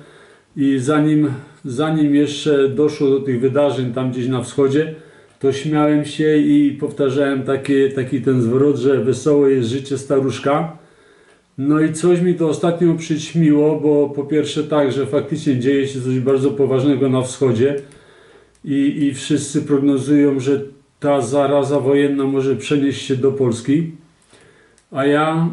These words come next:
może dodatkowo na,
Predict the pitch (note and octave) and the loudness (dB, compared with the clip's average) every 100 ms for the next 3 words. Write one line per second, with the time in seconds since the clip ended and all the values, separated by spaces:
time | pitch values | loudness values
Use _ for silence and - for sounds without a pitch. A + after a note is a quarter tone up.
0 | D3+ C#3+ D3 D3 D3+ D3+ D3 D3 - - | -2 0 2 0 0 2 2 2 0 -6
1 | - D3+ - - - - - C3 C#3+ D3+ | -8 -10 -12 -14 -16 -16 -10 -2 2 2
2 | D3 E3 D#3 D3+ C#3+ C#3+ C#3+ | 0 -2 0 0 2 2 0